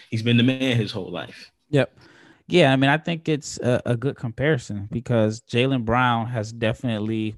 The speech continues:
Speaker 2: put in the work and improved as a shooter. Shot, like, twenty-nine percent from three as a freshman in college, sixty-five percent from the foul line. But then you look at him now, and he's around thirty-eight percent from three for the last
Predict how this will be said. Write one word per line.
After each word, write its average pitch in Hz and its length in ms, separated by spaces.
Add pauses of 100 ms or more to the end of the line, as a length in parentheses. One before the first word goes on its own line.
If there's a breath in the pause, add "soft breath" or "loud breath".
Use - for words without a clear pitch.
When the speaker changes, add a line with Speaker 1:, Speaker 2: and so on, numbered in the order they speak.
Speaker 2:
put 127 160
in 120 120
the 110 80
work 107 420 (300)
and 107 160
improved 110 420
as 104 140
a 101 60
shooter. 113 420 (540 soft breath)
Shot, 113 220
like, 107 140
twenty-nine 113 500
percent - 360
from 117 140
three 113 200
as 104 120
a 101 60
freshman 107 380
in 104 80
college, 98 420
sixty-five 107 600
percent 107 300
from 117 140
the 101 80
foul 101 320
line. 101 440
But 104 160
then 110 120
you 104 140
look 104 280
at 101 160
him 110 240
now, 110 420 (460 soft breath)
and 104 180
he's 107 200
around 104 460
thirty-eight 110 440
percent - 340
from 104 160
three 120 320
for 107 240
the 104 80
last 101 600